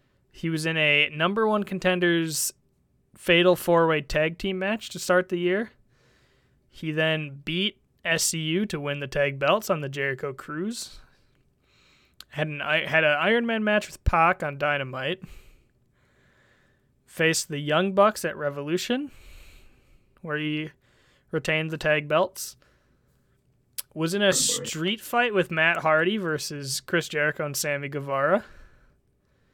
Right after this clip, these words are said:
Speaker 2: Believe so.
Speaker 1: Was in the Stadium Stampede match.
Speaker 2: Great match.
Speaker 1: Lost the tag belts to F T R at Full Gear.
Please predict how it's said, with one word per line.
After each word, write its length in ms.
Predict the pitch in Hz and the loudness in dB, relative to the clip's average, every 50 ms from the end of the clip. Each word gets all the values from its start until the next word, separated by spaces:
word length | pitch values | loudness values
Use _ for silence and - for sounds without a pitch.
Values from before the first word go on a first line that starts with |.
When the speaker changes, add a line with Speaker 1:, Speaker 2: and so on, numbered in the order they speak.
| _ _ _ | _ _ _
Speaker 2:
Believe 180 | - - - - | -18 -16 -16 -16
so. 260 | - - 147 - - _ _ _ _ _ | -14 -14 -14 -14 -16 _ _ _ _ _
Speaker 1:
Was 160 | - 139 147 | -10 -8 -6
in 140 | 151 151 147 | -6 -6 -4
the 80 | 147 131 | -4 -4
Stadium 480 | - - 185 185 208 214 214 196 190 | 0 4 6 6 6 6 4 2 0
Stampede 640 | - - 175 156 147 139 135 - 240 269 254 185 156 | 0 0 0 0 -2 -2 0 0 0 0 0 -2 -4
match. 480 | 135 131 135 175 - - - - - - - - - _ _ _ _ _ _ _ _ _ _ _ _ _ _ _ - - - - - | -4 -4 -4 -4 -6 -6 -8 -10 -10 -14 -18 -20 -20 _ _ _ _ _ _ _ _ _ _ _ _ _ _ _ -8 -8 -8 -8 -4
Speaker 2:
Great 220 | - 92 95 85 76 | 0 0 0 2 2
match. 520 | 80 82 - - - - - - - - _ - | 0 -2 -2 -2 -2 -2 -4 -4 -6 -12 _ -12
Speaker 1:
Lost 440 | 147 139 151 165 202 233 - - | -2 2 4 4 4 4 2 -2
the 80 | - 226 | -8 -6
tag 320 | - - 196 190 190 175 | 4 6 6 6 6 4
belts 300 | 170 175 175 175 175 - | 2 2 2 2 0 -4
to 120 | - 160 151 | -4 -2 -2
F 160 | 156 160 - | -2 -2 -4
T 160 | - 175 156 147 | -6 -4 -2 -2
R 360 | 143 139 139 139 143 143 - - - _ _ _ | 0 0 0 0 -2 -4 -6 -10 -20 _ _ _
at 400 | - 147 143 139 139 139 143 - _ _ - - - - _ - - _ _ _ _ _ _ | -10 -6 -4 -2 -2 -2 -4 -6 _ _ -20 -20 -20 -20 _ -20 -20 _ _ _ _ _ _
Full 320 | - - - 156 151 156 175 | -20 -12 -8 -4 -2 -2 -2
Gear. 400 | 185 202 214 220 240 254 233 | -4 -4 -6 -6 -6 -8 -10